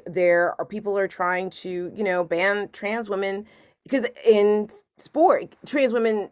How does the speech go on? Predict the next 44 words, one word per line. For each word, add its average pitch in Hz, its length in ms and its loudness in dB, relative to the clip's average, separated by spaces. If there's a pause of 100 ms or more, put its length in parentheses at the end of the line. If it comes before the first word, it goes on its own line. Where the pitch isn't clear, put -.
or 214 140 2
trans 247 260 -4
girls 226 420 4
in 214 140 -2
sports, 240 340 -2
because 226 260 -2 (180)
it 214 60 0
doesn't 269 140 4
make 277 120 2
them 226 200 0
feel 226 300 4
good. - 380 -4 (360)
They're 226 120 6
worried 247 180 8
about 208 220 0
C 233 220 -2
R 208 100 4
T. - 140 -6
It 180 40 -4
doesn't 220 120 -4
make 269 100 -4
them 220 160 -2
feel 226 320 4
good. - 340 -6
So, 214 240 4
like, 180 400 2 (300)
yeah, 277 280 2
we're, 202 240 2
I'm 208 180 2
gonna 208 180 2
be 185 120 -2
concerned 165 520 -8
about - 280 -10
that. 82 300 -10 (520)
Um, 180 560 4 (760)
so 185 100 -12
it 190 60 -10
became 285 220 -2
this 370 100 -2
whole 233 260 0
other 175 260 0
issue, 160 460 -4
but, 156 380 -4
like, 170 460 -2